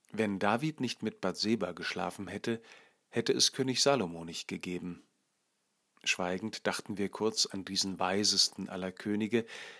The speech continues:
als er hinzusetzte: „König Salomo war Plan B. Wie wäre wohl Plan A gewesen?“ Oft ist die Frage, „Was wäre, wenn?“,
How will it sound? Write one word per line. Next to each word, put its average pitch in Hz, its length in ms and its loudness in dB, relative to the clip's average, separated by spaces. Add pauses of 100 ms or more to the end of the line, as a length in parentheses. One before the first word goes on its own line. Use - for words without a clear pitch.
(120)
als 113 180 4
er 117 80 6
hinzusetzte: 120 840 2 (680)
„König 95 280 0
Salomo 98 520 4
war 98 180 4
Plan 87 340 -2
B. 92 320 2 (800)
Wie 117 240 0
wäre 101 320 2
wohl 95 180 2
Plan 90 440 -4
A 117 140 2
gewesen?“ 87 520 -6 (1600)
Oft - 200 4
ist - 180 2
die 131 60 -2
Frage, 110 760 0
„Was 107 300 2
wäre, 104 300 2
wenn?“, 110 300 2